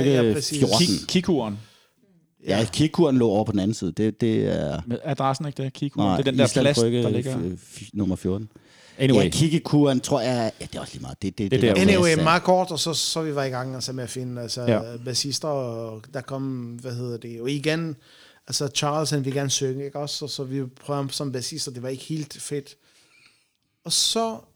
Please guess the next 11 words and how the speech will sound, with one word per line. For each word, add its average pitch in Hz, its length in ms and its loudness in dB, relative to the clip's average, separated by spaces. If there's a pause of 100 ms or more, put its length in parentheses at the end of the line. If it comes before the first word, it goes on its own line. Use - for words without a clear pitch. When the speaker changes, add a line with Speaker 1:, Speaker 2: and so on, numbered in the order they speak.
(920)
Speaker 2:
og 147 80 -8
så - 140 -4
fik - 280 -12
jeg, 180 160 -6
altså, 190 300 -8
kontakt 175 560 -10
med, 139 460 -2
øh, 123 60 -6
med 139 140 -2
Joe 175 400 -6 (240)
på 190 120 -12